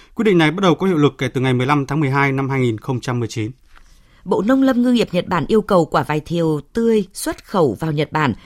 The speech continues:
Speaker 2: phải được trồng tại các vườn được Cục Bảo vệ Thực vật kiểm tra giám sát và cấp mã số vùng trồng, đáp ứng quy định về kiểm dịch thực vật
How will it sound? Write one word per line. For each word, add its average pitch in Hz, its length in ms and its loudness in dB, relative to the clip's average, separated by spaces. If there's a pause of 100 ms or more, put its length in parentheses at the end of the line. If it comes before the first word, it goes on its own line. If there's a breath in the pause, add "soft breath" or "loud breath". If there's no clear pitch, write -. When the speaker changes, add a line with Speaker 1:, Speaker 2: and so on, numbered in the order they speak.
Speaker 2:
phải 180 100 0
được 170 160 -2
trồng 160 220 -2
tại 170 220 -6
các 247 200 -10
vườn 170 440 0
được 175 180 0
Cục 170 180 -6
Bảo 156 120 -4
vệ 131 160 -6
Thực 151 200 -8
vật 151 200 -6
kiểm 123 200 -2
tra 165 240 -6
giám 156 200 -4
sát 262 280 -2 (240 loud breath)
và 170 180 -4
cấp - 300 -6 (100)
mã 180 280 -2
số 160 240 -2
vùng 175 220 -2
trồng, 156 300 2 (340 loud breath)
đáp - 140 -4
ứng 202 160 0
quy 254 140 -2
định 196 220 -2
về 165 120 -2
kiểm 127 240 -4
dịch 156 220 -6
thực 160 220 -6
vật 151 160 -4